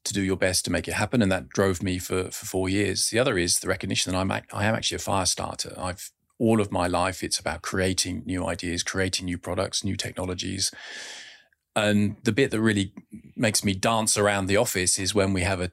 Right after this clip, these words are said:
technical breakthrough or we've, we've solved something that hasn't been solved before. And that's the bit that I love. Um, and so there was actually a, quite a lot of tension, and I was,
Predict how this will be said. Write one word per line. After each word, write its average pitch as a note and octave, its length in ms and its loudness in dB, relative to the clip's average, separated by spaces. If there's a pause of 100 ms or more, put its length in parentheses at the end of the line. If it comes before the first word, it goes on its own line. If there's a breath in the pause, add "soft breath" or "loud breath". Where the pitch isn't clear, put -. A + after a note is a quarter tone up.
technical - 320 0
breakthrough G2 480 -2
or F#2+ 160 -8
we've, F2+ 340 -10
we've A2 180 -4
solved B2+ 360 4
something G2 320 0
that G2 80 -6
hasn't G#2 280 0
been F2+ 200 -2
solved - 320 4
before. E2+ 500 -6
And G#2+ 100 2
that's A2+ 220 2
the G2+ 100 0
bit F#2 200 -2
that G2+ 100 0
I F2+ 140 4
love. F#2 420 -2 (140)
Um, F#2 320 2 (720 loud breath)
and A2+ 160 4
so G#2+ 220 4
there A#2+ 280 2
was A2+ 140 4
actually G#2 400 4
a, F#2+ 60 2
quite G#2+ 200 0
a G2+ 60 2
lot G2 140 4
of F2 100 0
tension, G#2 360 0
and F#2 140 0
I F#2+ 120 4
was, F2+ 240 -2